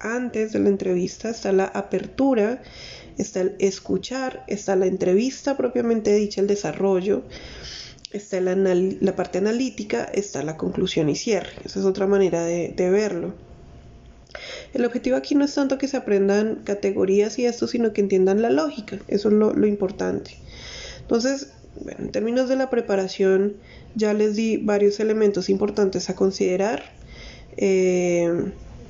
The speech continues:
en ese sentido, pues, repito, eh, entonces tener información sobre qué delito se cometió, cuándo, por qué, eh, o sea, el motivo, identificar quién, eh, saber cómo, los detalles y métodos y el dónde.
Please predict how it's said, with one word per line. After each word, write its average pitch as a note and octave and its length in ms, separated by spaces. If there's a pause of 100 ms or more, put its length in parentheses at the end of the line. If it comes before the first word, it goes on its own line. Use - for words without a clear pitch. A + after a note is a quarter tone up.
(120)
en G3 160
ese F#3 180
sentido, G3 420
pues, F#3+ 340 (340)
repito, B3 720
eh, F#3+ 500
entonces F#3+ 560
tener G3+ 280
información G3 520
sobre F#3 300
qué F#3 140
delito F3+ 380
se F#3 120
cometió, G#3+ 720
cuándo, G#3 580
por G3 280
qué, G3+ 640 (540)
eh, F#3+ 340
o F#3 60
sea, F3+ 120
el F3+ 60
motivo, G3 720 (420)
identificar F#3+ 760
quién, G#3 680 (420)
eh, G3 320
saber F3 400
cómo, A3+ 400
los G3 180
detalles F3+ 480
y F#3 60
métodos G3+ 540
y F#3 80
el F#3 140
dónde. - 300